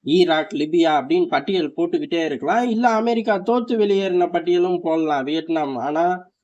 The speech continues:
அடிப்படை உண்மை அப்படிங்கிறது அந்த நாடு நாசமா போயிரும்.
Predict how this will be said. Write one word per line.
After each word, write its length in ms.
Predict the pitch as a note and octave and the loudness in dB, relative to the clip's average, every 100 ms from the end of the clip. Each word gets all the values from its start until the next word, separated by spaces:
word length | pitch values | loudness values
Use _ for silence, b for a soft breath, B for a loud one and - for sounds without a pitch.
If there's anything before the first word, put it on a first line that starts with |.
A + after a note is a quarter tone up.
| _ | _
அடிப்படை 800 | - D3+ A#3+ G#3 A#3 A3 A#3 G#3+ | -12 -2 0 0 0 2 2 2
உண்மை 600 | E3+ F3 F#3+ F#3+ D#3+ C#3+ | 2 2 2 0 -2 -4
அப்படிங்கிறது 880 | C3 D#3+ E3+ D#3 C3 B2 F3 F#3+ - | -4 -2 0 -2 -4 -2 -2 -2 -4
அந்த 260 | B2 B2+ | -6 -4
நாடு 340 | A#2 D#3 F#3+ F#3 | 0 0 2 0
நாசமா 420 | E3+ D3+ F3+ D#3 C3+ | -2 -2 -2 -4 -4
போயிரும். 280 | B2+ B2 | -6 -6